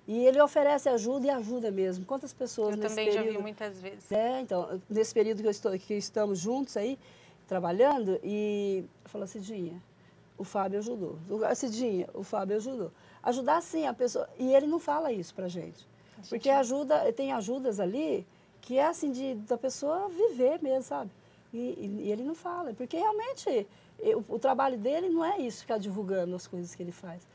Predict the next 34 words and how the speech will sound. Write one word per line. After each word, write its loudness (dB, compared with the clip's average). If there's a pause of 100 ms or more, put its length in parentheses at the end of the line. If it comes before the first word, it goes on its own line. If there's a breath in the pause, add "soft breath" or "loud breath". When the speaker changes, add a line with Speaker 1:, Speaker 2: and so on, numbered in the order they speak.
(280 loud breath)
Speaker 1:
Ele 6
tem -4
que -6
mostrar -2
isso, -4
ele -4
tem -6
feito, -4
ele -6
tem -4
mostrado, -4 (360 loud breath)
porque -2
cuidar -2 (240 loud breath)
da -2
presidência -2
da -2
Câmara -4
não -6
é -4
fácil, -8
né? -4 (340 loud breath)
Existem -4
muitas -6
situações -6
que -12
tem -6
que -10
ter -4
jogo -4
de -10
cintura -4
e -4
muita -4
inteligência. -4